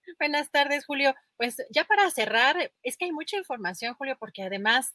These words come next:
sigue la comparecencia de Lorenzo Córdoba, del presidente del Instituto Nacional Electoral en estos momentos. Pues ya sabes que estos eventos, Julio, son, suelen ser bastante largos, pero pues también, eh, pues hay algunos eventos que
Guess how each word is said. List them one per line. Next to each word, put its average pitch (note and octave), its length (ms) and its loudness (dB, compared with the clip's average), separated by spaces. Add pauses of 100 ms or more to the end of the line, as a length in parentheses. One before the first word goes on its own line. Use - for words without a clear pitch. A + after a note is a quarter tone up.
sigue B3+ 300 -4
la C#4+ 140 -2
comparecencia G3 1120 6
de F#3 140 -2
Lorenzo F3+ 640 -4
Córdoba, F#3 420 0
del G3 140 -8
presidente E3+ 560 -6
del F3+ 160 -4
Instituto E3+ 420 -6
Nacional F#3 400 -2
Electoral F#3 440 -2
en G3 100 0
estos G3 260 -4
momentos. F#3+ 560 -2 (460)
Pues G3+ 240 0 (260)
ya A#3+ 140 6
sabes A#3+ 340 4
que C4 100 -8
estos C4 220 -2
eventos, A3 440 2
Julio, G#3+ 240 0
son, G#3+ 340 0
suelen G#3+ 400 0
ser A3+ 180 2
bastante G#3 520 2
largos, G#3 480 4 (420)
pero C4 540 8
pues G3+ 180 -4
también, A#3+ 720 4
eh, F3+ 420 -4 (100)
pues A3 200 -4
hay A3+ 180 2
algunos A#3 420 -2
eventos G#3+ 480 -2
que G#3 260 -2